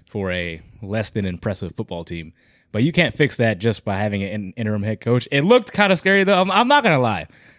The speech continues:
Not gonna lie. When they scored that first touchdown and the defense was kinda, you know, not playing too well, and they threw that wide open touchdown pass in the end zone, I was like, "You gotta be kidding me." I was sitting in my office watching the game,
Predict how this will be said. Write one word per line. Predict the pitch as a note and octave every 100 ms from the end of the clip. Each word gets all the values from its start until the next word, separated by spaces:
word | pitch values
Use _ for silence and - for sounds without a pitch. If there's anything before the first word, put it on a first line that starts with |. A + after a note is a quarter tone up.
| -
Not | B2+ F3
gonna | F3 D#3
lie. | C3+ G2 E2+
When | A2
they | D3+
scored | D#3+ F3+
that | D#3+ -
first | E3 -
touchdown | E3 C3+ E3 E3 E3 - _ _ _ _
and | G#2+ G#2
the |
defense | C#3+ C#3+ C#3+ A#2+
was |
kinda, | A2+ C3 B2 A#2+
you | A#2+
know, | A#2+ A#2
not | B2 A#2+
playing | C3+ C3
too | C#3
well, | C3 C3 C3 B2
and | G#2+
they |
threw | G2 C#3
that | A#2+ G2+
wide | G#2+ B2+ C#3
open | C3+ C3
touchdown | C#3 D3 B2+
pass | C#3+ B2+
in | C3
the |
end | D#3+
zone, | D#3 C3+
I | C3+
was | G#2+
like, | G#2 F#2+ - _ _ _
"You | G#3+ G3 _ -
gotta | G#2+ F#2+ F#2
be | F2+ F2
kidding | - - G2 F2+
me." | F#2
I |
was | D#3+
sitting | - D#3+
in |
my | C3
office | B2+ C3+ C#3 A#2+
watching | C3 B2
the | A2
game, | A2+ B2+